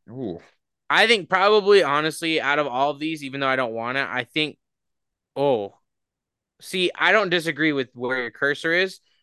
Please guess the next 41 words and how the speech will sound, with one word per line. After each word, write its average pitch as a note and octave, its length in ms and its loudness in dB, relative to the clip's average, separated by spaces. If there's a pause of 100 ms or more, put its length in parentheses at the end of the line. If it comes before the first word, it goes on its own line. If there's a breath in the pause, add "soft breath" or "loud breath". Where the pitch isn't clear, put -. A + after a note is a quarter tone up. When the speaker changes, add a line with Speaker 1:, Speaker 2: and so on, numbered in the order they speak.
(220)
Speaker 2:
I D#3+ 180 2
would F#3 140 0
say E3 460 2
nine C#3+ 560 -2
and F3+ 160 -2
ten D#3+ 340 0
in C#3 340 -6 (120)
either D3 320 2
order C#3+ 440 2
is C3 420 -6 (120)
Palace B2+ 420 -2
and A#2 120 -8
Brighton. F2+ 460 -6 (760)
Speaker 1:
Yeah. F#2+ 340 -2 (1300)
Speaker 2:
The D#3 220 0
only F#3+ 300 0
thing F3 200 2
is, D#3+ 160 -2
is, B2+ 160 -12
like, B2+ 260 -8 (760)
Brighton D#3 680 -2 (260)
make C#3 280 -2
me C#3 120 -2
nervous B2+ 500 0
with C#3+ 180 -2 (120)
them A#2+ 580 0
being B2+ 280 -4
in B2 120 -6
Europa, B2 600 2 (360 soft breath)
but C#3 80 2
also D#3+ 280 2
they C#3+ 140 4
got C3 200 2
Milner, E3+ 540 0
and C#3 260 -6
then C3 160 -4
I C3+ 100 -2
think D#3 220 -6
they're D#3 120 -2
gonna D#3 140 -2
sign C3+ 280 -2